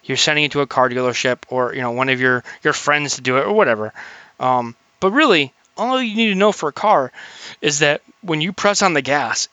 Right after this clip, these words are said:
it's gonna work. It's gonna go. When you press on the brake, it's gonna stop. You got your left and right turn signals, and you got your steering wheel, and you got your horn, right?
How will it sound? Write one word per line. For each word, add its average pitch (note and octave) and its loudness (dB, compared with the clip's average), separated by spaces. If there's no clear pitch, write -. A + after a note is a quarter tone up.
it's D3 0
gonna B2+ -2
work. A2+ -8
It's D3+ -4
gonna D3+ 4
go. C3 0
When C#3 -6
you C#3+ -2
press F3 0
on F3+ -2
the F3 0
brake, C#3+ 2
it's C3 -8
gonna D3 0
stop. A#2+ 0
You D3+ -10
got D3+ 0
your C#3+ 2
left C#3+ 0
and C#3+ -8
right C#3+ 0
turn C#3+ -2
signals, C#3+ 0
and C3 0
you C#3 2
got C#3+ 2
your D3 -6
steering E3+ 2
wheel, G#2 -2
and C#3+ -6
you D#3 0
got F#3+ 0
your G3+ 0
horn, C#3+ 0
right? D3 0